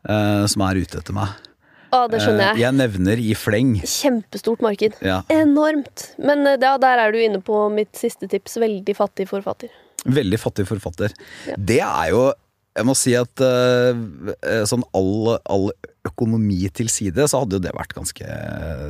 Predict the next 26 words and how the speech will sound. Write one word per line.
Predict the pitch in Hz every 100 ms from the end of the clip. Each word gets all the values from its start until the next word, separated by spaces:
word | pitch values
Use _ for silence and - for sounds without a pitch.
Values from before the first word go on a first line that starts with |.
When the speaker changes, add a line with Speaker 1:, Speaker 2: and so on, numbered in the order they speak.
| 69
Speaker 1:
spennende, | - 107 64 65
da. | 80 - _
Speaker 2:
Ja, | 226 302 - -
Speaker 1:
Så | 160
noen | 170 135
har | 156
Speaker 2:
sikkert. | - 151 131
Speaker 1:
spurt, |
hva | 110 117
er | 120
det | 135 90
du |
eg-, | 87 90 113
hva | 117 131
har |
du |
mest | 135 120 -
lyst | 101
til | 135
å | 143
bli? | 165
Og | 131
da |
svarer | 135 131 98 113
jeg | 135 -
arving | 131 98 104 233